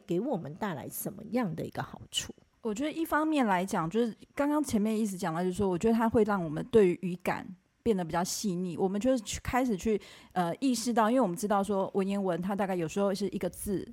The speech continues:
Speaker 2: 就有一个意思，
Speaker 1: 嗯。
Speaker 2: 那它跟现在白话文有时候是一个词才有一个意思，
Speaker 1: 嗯。
Speaker 2: 它不太一样，所以它的训练的结果就是会让我们对于每一个文字，
Speaker 1: 嗯。
Speaker 2: 我们在使用，也许用到广告啊，用到企划案，用到书信，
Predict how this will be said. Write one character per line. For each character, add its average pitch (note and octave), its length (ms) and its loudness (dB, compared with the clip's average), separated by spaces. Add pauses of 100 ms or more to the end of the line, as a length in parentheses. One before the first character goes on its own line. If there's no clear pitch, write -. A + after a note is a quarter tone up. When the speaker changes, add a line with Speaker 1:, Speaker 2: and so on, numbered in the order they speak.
Speaker 2:
就 F#3+ 120 0
有 G3 80 6
一 F#3+ 40 2
个 F3 120 -2
意 E3+ 200 -8
思， - 220 -12
Speaker 1:
嗯。 - 60 -8
Speaker 2:
那 A3+ 100 2
它 A3 140 2
跟 A3 180 0
现 A#3 100 0
在 G#3+ 80 2
白 E3+ 160 -2
话 F#3 200 -2
文 D#3 120 -2
有 D#3 140 -4
时 F#3 80 -4
候 G#3 60 0
是 A3 160 0
一 A3 40 -4
个 G#3 120 4
词 - 400 -6
才 F#3+ 160 -2
有 E3 60 2
一 - 20 0
个 - 160 -10
意 G3 180 -2
思， - 140 -12
Speaker 1:
嗯。 - 40 -16 (220)
Speaker 2:
它 A#3+ 100 -2
不 A3+ 120 4
太 G3+ 200 0
一 D#3+ 120 -2
样， D#3+ 200 -4
所 C#4 160 0
以 D4 60 4
它 C#4 140 2
的 C#4 80 6
训 B3+ 280 0
练 A#3 140 6
的 E3+ 100 -2
结 E3+ 220 -2
果 F3 160 -2
就 E3+ 100 -6
是 G3+ 140 -2
会 G#3 140 2
让 F#3 160 2
我 D3 40 -4
们 - 140 -6
对 F3+ 200 2
于 D#3+ 80 -4 (200)
每 F3+ 160 2
一 F3 80 -2
个 F#3+ 140 2
文 D#3+ 240 0
字， - 340 -6 (140)
Speaker 1:
嗯。 A3+ 200 -4
Speaker 2:
我 F#3 80 0
们 F#3+ 80 0
在 B3 160 6
使 - 260 0
用， G3+ 200 4
也 G3 80 6
许 G#3 320 0
用 G#3+ 140 2
到 A3 120 4
广 E3 240 -2
告 F#3 200 2
啊， E3+ 180 2
用 G3 160 2
到 G3+ 100 2
企 G#3 280 -2
划 G3 220 4
案， F#3+ 180 0
用 G3 120 0
到 G#3 120 4
书 A3+ 280 0
信， A3 240 -2